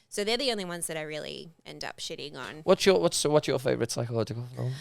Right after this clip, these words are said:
Speaker 2: The, the thrillers?
Speaker 1: Oh, I mean, all of the Hannibal Lecters.
Speaker 2: I love Hannibal Lecter.
Speaker 1: Yeah, The Silence. I love Red Dragon. Red Dragon was actually my favourite movie for a long time.
Speaker 2: Yeah.
Speaker 1: Yeah.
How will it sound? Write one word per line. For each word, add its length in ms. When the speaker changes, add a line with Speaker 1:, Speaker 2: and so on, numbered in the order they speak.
Speaker 2:
The, 180
the 80
thrillers? 560
Speaker 1:
Oh, 360
I 80
mean, 180
all 240
of 100
the 60
Hannibal 640
Lecters. 600
Speaker 2:
I 140
love 160
Hannibal 300
Lecter. 360
Speaker 1:
Yeah, 280
The 80
Silence. 920
I 40
love 180
Red 160
Dragon. 400
Red 140
Dragon 320
was 120
actually 280
my 60
favourite 300
movie 220
for 120
a 40
long 140
time. 340
Speaker 2:
Yeah. 340
Speaker 1:
Yeah. 100